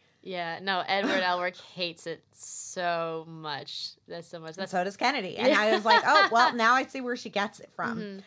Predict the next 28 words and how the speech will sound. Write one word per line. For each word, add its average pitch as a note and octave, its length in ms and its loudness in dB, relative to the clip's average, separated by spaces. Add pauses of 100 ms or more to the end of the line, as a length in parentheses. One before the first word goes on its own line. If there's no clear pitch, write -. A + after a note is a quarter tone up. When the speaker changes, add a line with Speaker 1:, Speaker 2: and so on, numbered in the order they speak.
(340)
Speaker 2:
And A3 100 2
I A#3 100 6
saw A3+ 320 6
where, G3+ 280 0
like, G3 260 0
so A#3 200 -4
she C#4 260 -10
does G3 760 0 (1400)
facial B3 380 2
expressions A3+ 920 -6
and A#3 180 -12
stuff C#4 400 -6
that F#3+ 380 -4
Speaker 1:
Mm-hmm. G#3 200 -8
Speaker 2:
I G3+ 80 -2
definitely G3 640 -6 (280)
was G3 180 -8
seeing G3+ 720 -6 (400)
that G#3 140 2
I G#3+ 80 2
didn't A#3+ 300 -8
see B3 320 -8
in, G#3 260 -6
say, G3 440 -2
the F3 140 -14
fully G3+ 500 -6
animated A3 600 -8
scenes. F4+ 400 -8